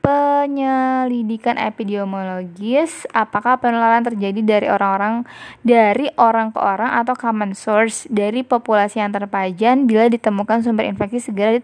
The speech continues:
ditanggulangi maksimal. Lakukan upaya khusus untuk meningkatkan sanitasi lingkungan dan kebersihan perorangan untuk mengurangi kontaminasi makanan dan air. Demikian himbauan ini kami buat, eh, salah dek-,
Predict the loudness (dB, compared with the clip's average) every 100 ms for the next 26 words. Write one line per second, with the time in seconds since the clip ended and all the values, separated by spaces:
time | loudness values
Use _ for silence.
0 | -4 -6 -4 -6 -6 -6 -8 -8 -10 -8
1 | -8 -6 -4 -6 -8 -18 -20 -20 -20 0
2 | 4 6 6 6 6 4 4 0 0 0
3 | 0 0 -2 -2 -2 0 0 0 -2 -2
4 | -4 -4 -2 0 0 0 -2 -2 -2 -2
5 | -2 0 0 0 0 0 0 -2 -6 -4
6 | 0 2 0 0 -2 0 -2 -2 -4 -2
7 | -2 -2 -4 -6 -4 -4 -6 -6 -6 -6
8 | -6 -6 -8 -14 -20 -20 -20 -6 -2 -2
9 | -2 0 -2 0 2 2 0 -2 -6 -8
10 | -6 -2 2 2 0 -2 -6 -8 -8 -14
11 | -10 -8 -8 -12